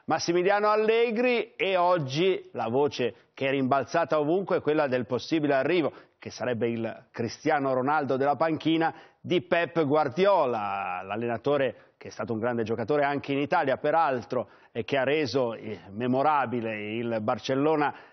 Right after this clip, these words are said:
del tiki-taka, che ha, eh, come sappiamo, stravinto anche a Monaco e adesso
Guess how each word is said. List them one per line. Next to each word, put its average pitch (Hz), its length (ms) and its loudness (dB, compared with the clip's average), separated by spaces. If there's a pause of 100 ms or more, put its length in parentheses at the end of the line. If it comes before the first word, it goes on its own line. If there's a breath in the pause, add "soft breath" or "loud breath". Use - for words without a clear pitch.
del 120 680 0
tiki-taka, 139 720 -2
che 143 220 0
ha, 135 240 0 (300 loud breath)
eh, 104 380 -12
come 113 220 -10
sappiamo, 120 520 -2
stravinto 131 720 0
anche 120 600 -2
a 113 140 0
Monaco 131 640 0
e 113 120 -2
adesso 110 600 -2